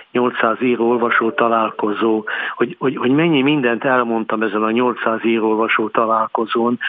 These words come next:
Ö, tényleg borzasztó sok mindent az írásról, az életről,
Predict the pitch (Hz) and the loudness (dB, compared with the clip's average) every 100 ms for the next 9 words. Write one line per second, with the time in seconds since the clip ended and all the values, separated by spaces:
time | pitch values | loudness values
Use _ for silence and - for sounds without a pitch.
0 | - - - 160 147 - - - 156 156 | -4 -4 -2 0 0 0 -2 0 0 2
1 | 151 107 143 135 139 110 113 - 123 - | 0 -2 -2 0 0 0 -4 -2 -2 0
2 | 123 - 123 113 113 113 107 113 110 160 | -2 0 0 2 0 0 0 0 0 2
3 | 135 113 113 107 113 107 - 127 120 113 | 2 2 0 0 -2 -4 -2 0 2 0
4 | - 113 110 | -2 -2 -2